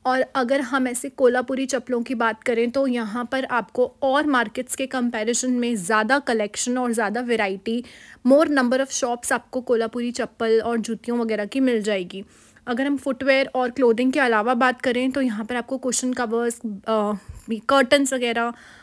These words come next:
और बेडशीट्स, इन सब की कलेक्शन मिलेगी। और आप देख सकते हो कि ये मार्केट कैसे खाली-खाली सी हुई हुई है। Otherwise ये हमेशा बहुत ज़्यादा क्राउडेड रहती है। शॉप्स के बाहर इन्होंने ऐसे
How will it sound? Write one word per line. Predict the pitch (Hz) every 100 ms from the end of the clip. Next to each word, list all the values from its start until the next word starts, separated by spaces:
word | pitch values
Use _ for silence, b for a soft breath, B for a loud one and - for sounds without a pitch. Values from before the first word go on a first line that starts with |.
| B
और | 247
बेडशीट्स, | 220 233 269 - - 254 247 -
इन | 262 254
सब | - 254 -
की | 302
कलेक्शन | 294 277 240 - 254
मिलेगी। | 233 220 214
और | 254
आप | 262
देख | 220 214 240
सकते | - 247 - 233
हो |
कि | 226 262
ये |
मार्केट | 247 214 254
कैसे | 240 233 277
खाली-खाली | - 240 220 254 233
सी | 240 262
हुई | 226
हुई | 214 247
है। | 262
Otherwise | 226 233 240 247
ये | 269
हमेशा | 247 226 233 233 - 285
बहुत | - 240
ज़्यादा | 247 240
क्राउडेड | 262 240 202 226 220
रहती | 247 220 233
है। | 233 240 B B B
शॉप्स | - 262 247 -
के | 277
बाहर | 226 220 240 254
इन्होंने | 247 247 247
ऐसे | 240 262